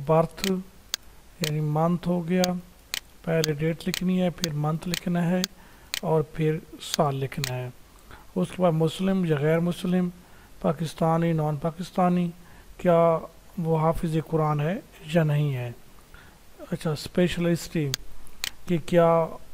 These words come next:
डेफ एंड dump है, blind है, या हैंडीकैप है, या handicap या prisoner या bored एम्प्लॉई है, यानी इसमें आपने कैटेगरी लिखनी है। अ, तस्वीर हमने स्कैन करके लगानी है।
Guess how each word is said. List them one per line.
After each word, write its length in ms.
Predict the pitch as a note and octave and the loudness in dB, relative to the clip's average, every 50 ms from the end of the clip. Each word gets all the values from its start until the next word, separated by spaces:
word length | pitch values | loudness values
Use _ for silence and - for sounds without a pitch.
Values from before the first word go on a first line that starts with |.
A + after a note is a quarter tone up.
| - - - - - - | -14 -16 -16 -12 -6 -4
डेफ 380 | F#3 D#3+ E3+ E3+ F3 D#3+ - - | 2 4 6 6 6 4 2 2
एंड 260 | F3+ E3+ E3 E3 E3+ - - | 2 2 2 0 -2 -4 -4
dump 400 | F#3+ D#3+ D#3+ D#3+ E3 E3+ E3 F3 | -2 2 2 4 4 4 4 4
है, 140 | F3 E3+ E3 | 4 4 4
blind 500 | D3+ C#3 D#3 D3+ D3 D#3 F3 F#3 F3+ E3+ | 2 2 0 0 2 2 2 2 4 4
है, 180 | E3+ E3 E3 E3+ E3 - - - - - - - - - - - | 4 4 4 2 -2 -8 -16 -20 -20 -20 -20 -20 -20 -12 -6 -2
या 60 | E3 | 0
हैंडीकैप 600 | D3+ D#3 E3+ E3+ F3 F#3 - - F3+ E3+ D#3+ - F3+ | 2 2 2 2 0 0 2 2 2 2 4 4 4
है, 260 | E3 D#3+ D#3+ D#3+ D#3+ - - - - - - | 4 4 4 2 0 -4 -14 -20 -18 -12 -10
या 240 | E3 D3+ D3+ D#3+ D#3 D#3 D#3 D3 - - | -4 0 2 4 4 4 2 0 -4 -4
handicap 640 | F3+ E3+ E3+ E3 F3+ E3+ - F#3 F3 E3+ E3 - | -2 -2 0 0 -2 0 4 4 4 4 4 2
या 340 | E3 D3+ D3+ D#3 D3+ D3 D3 D3 D3 D3 - - - - - - - - - - | -2 -2 0 0 0 0 0 -2 -4 -8 -12 -16 -20 -20 -18 -18 -18 -10 -2 2
prisoner 540 | F3+ F3+ F3 D#3+ D3 E3+ E3+ F3 E3+ E3+ | 4 6 6 4 4 2 2 4 4 2
या 400 | D#3+ D#3 D3+ D#3 D3 D3 D3 D#3 - - - - - - - - - - - E3 | 2 2 2 2 2 0 0 -4 -6 -10 -14 -14 -16 -18 -18 -18 -14 -10 -8 -6
bored 400 | D3+ D3 E3+ E3+ F3 F3+ F3 E3 | -2 2 4 6 6 8 8 8
एम्प्लॉई 400 | D#3 C#3+ B2+ D3 C#3+ C3+ C3 B2+ | 6 4 2 -2 -2 -2 -2 -4
है, 260 | B2+ B2 A#2+ A2+ - - - - - - - - | -4 -4 -6 -6 -8 -10 -10 -12 -12 -10 -4 0
यानी 220 | E3+ D#3+ D#3 E3+ F3 - | 0 0 2 0 -2 -2
इसमें 320 | F3+ - - - F3 E3+ E3 | -4 -4 -4 -2 0 0 2
आपने 360 | D#3+ D3+ D3+ D3 D3+ F3 G3+ | 2 2 0 0 0 -2 -2
कैटेगरी 560 | G3 - - E3+ D3 E3 D#3 D#3 E3+ D#3+ F3+ F3 | -2 0 0 2 2 2 4 6 6 6 6 4
लिखनी 360 | D3+ C#3+ - - C3 C3 A#2+ | 2 0 -2 -2 -6 -4 -4
है। 160 | A#2+ A#2+ A#2 | -4 -6 -8
अ, 1080 | A2+ - - - - - - - - - - - - - - - G#3+ G3+ F#3 F3+ F3 | -10 -12 -14 -18 -18 -18 -20 -20 -20 -20 -18 -18 -18 -16 -8 0 2 4 4 4 4
तस्वीर 600 | D#3+ - F3 E3 - - E3+ D#3 F3 F#3 G3+ G#3+ F#3+ | 2 0 -2 0 2 2 4 6 6 6 8 8 6
हमने 280 | F3 F#3 F#3+ F#3+ F#3+ | 6 4 4 4 2
स्कैन 420 | F3+ - - - - F3+ F#3 G3 F#3+ | 0 -2 -4 -4 0 2 2 4 4
करके 180 | F#3 F3+ F3+ | 2 2 2
लगानी 400 | F#3+ F#3 F#3 F3 F#3+ F#3+ F#3+ F#3+ | 2 2 4 4 6 4 6 4
है। 260 | F3+ F3+ F#3 F#3 F#3 | 4 4 4 2 0